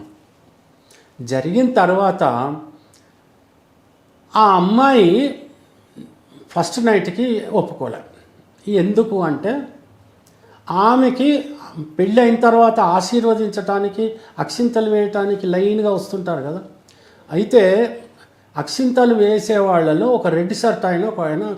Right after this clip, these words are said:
కన-, ఉన్న కనపడ్డాడు. అతన్ని చూడగానే ఆమెకి పూర్వజన్మలో ఆయన నేను భార్యాభర్తలమని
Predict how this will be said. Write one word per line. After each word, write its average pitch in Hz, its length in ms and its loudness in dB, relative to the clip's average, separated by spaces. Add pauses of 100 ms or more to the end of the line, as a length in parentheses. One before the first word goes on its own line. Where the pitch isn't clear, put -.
కన-, 160 100 -4
ఉన్న 147 200 -4
కనపడ్డాడు. 117 540 -12 (480)
అతన్ని 247 300 2
చూడగానే 208 600 2
ఆమెకి 220 520 0 (340)
పూర్వజన్మలో 254 1160 2 (160)
ఆయన 240 460 2
నేను 254 320 6 (160)
భార్యాభర్తలమని 202 960 0